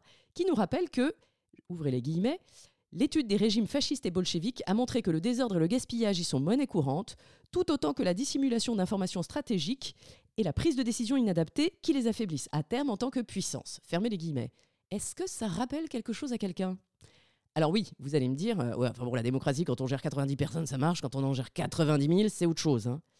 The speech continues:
Oui, c'est vrai, mais c'est possible. Par exemple, dans la vie civile, on recourt à l'alphabétisation, l'éducation de masse, ainsi que la densification des moyens de communication. Dit comme ça, à l'échelle d'une boîte, je reconnais que c'est ambitieux, mais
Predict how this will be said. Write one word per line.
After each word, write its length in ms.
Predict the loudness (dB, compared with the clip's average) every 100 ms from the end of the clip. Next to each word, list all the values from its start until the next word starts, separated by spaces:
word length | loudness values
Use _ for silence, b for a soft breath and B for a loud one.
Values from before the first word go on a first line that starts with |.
| b b b b b -2
Oui, 160 | 0 2
c'est 140 | 2
vrai, 280 | 0 -2 -6 _ _
mais 180 | -2 -2
c'est 240 | 0 -2 -4
possible. 640 | -2 -2 -2 -2 -2 -4 -8 _ _
Par 140 | -4 -2
exemple, 300 | 0 -2 0
dans 120 | 0
la 100 | 0
vie 120 | -4
civile, 360 | -6 -4 0 0
on 60 |
recourt 400 | -2 -2 0 2
à 80 | 0
l'alphabétisation, 1040 | -2 -2 -2 -2 -2 -4 -2 -4 -6 -4
l'éducation 580 | -2 0 0 0 -2 -2
de 80 | -2
masse, 400 | 0 0 -2 -10 B B B -6
ainsi 200 | -4 -2
que 80 |
la 80 | 0
densification 680 | 0 0 -2 -2 0 0 0
des 60 | -2
moyens 200 | -2 -2
de 40 |
communication. 540 | -4 -4 -4 -8 -8 -14 _ _ b b b b
Dit 160 | -4 0
comme 180 | 2 0
ça, 160 | 0
à 160 | 2 2
l'échelle 300 | 2 0 0
d'une 180 | 0 0
boîte, 320 | 0 -2 -8 -2
je 140 | 2
reconnais 300 | 4 4 0
que 60 | -2
c'est 140 | -2
ambitieux, 400 | -2 0 0 0
mais 400 | -2 0 0 -2